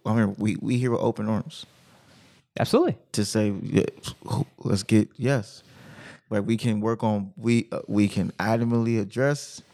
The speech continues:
Speaker 1: these issues in our urban environments.
Speaker 2: Mm-hmm.
Speaker 1: And we are adamantly addressing these issues in our urban environments. And we can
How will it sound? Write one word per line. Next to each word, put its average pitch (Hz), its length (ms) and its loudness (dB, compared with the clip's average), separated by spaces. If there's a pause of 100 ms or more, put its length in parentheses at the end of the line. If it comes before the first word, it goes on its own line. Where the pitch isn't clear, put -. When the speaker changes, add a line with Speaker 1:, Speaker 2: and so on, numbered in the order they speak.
(180)
Speaker 1:
these 110 240 2
issues 110 420 0
in 101 100 0
our 95 120 -2
urban 120 260 0
environments. 151 640 -2
Speaker 2:
Mm-hmm. 113 320 0 (360)
Speaker 1:
And 98 200 2
we 95 140 0 (160)
are 143 300 0
adamantly 160 480 0
addressing 165 380 0
these 160 160 0
issues 160 280 0
in 151 80 2
our - 80 2
urban 156 180 0
environments. 160 600 -2 (840)
And 104 140 0
we 101 120 0
can 95 480 -2